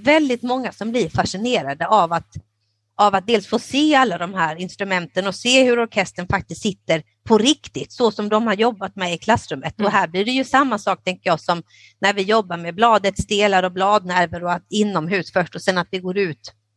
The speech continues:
Speaker 1: och söker dessa i naturen, så blir det ju likadant här, att vi jobbar med orkestern och de olika instrumentgrupperna inomhus, eller du kan sitta utomhus och göra det också, men att vi sen också går ut i, i verkliga livet så att de får uppleva det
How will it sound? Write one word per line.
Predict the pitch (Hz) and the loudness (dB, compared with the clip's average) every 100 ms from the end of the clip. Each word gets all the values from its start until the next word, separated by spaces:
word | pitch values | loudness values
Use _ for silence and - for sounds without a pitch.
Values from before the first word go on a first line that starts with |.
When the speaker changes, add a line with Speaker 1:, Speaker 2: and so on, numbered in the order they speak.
| _ _ _ - - | _ _ _ -14 -8
Speaker 1:
och | 196 | 0
söker | 214 185 185 | 2 2 2
dessa | 180 196 202 | 0 0 0
i | 170 | -2
naturen, | 170 175 175 156 160 - - - _ | -4 -4 -4 -4 -8 -12 -20 -20 _
så | - 233 | 0 2
blir | 226 214 | 4 2
det | 208 | 2
ju | 208 | 0
likadant | 208 233 214 185 170 170 | 2 0 -2 -4 -6 -4
här, | - 180 175 185 | -2 0 0 -2
att | - | -2
vi | 190 | -2
jobbar | 202 240 185 165 | 2 2 0 -2
med | 214 190 - _ _ _ | 2 2 2 _ _ _
orkestern | 208 190 247 226 - - 185 | -6 -4 0 -2 0 -2 -2
och | 180 | -2
de | |
olika | 202 202 190 185 | -4 -4 -4 -2
instrumentgrupperna | 180 - 180 185 202 190 - 165 165 165 _ _ _ _ _ | -4 -4 -2 -4 -4 -6 -6 -2 -2 -2 _ _ _ _ _
inomhus, | 226 226 202 175 180 175 - | 2 4 4 2 2 0 0
eller | 180 | -4
du | 180 | -4
kan | - 170 | -6 -4
sitta | 170 - | -4 -4
utomhus | 180 - 160 | -8 -6 -6
och | - | -2
göra | 165 | -2
det | 170 | -2
också, | 185 - 208 | -6 -4 -2
men | 208 | 0
att | 202 | 0
vi | 202 | 0
sen | - 208 180 | 2 2 0
också | 180 - 185 | -4 -6 -6
går | 175 202 190 | 0 0 2
ut | 240 226 185 - - | 0 2 0 -8 -6
i, | 208 175 165 - _ _ _ _ _ _ _ | -2 0 -2 -4 _ _ _ _ _ _ _
i | 220 220 | 2 4
verkliga | 208 202 196 185 170 180 | 4 4 2 -2 -4 2
livet | 262 220 - - - | 4 4 0 -4 -4
så | 190 | -4
att | 190 | -2
de | 175 | -2
får | 185 - | -2 -2
uppleva | 214 - 160 156 156 156 | -4 -4 -4 -2 -2 -2
det | 151 | -4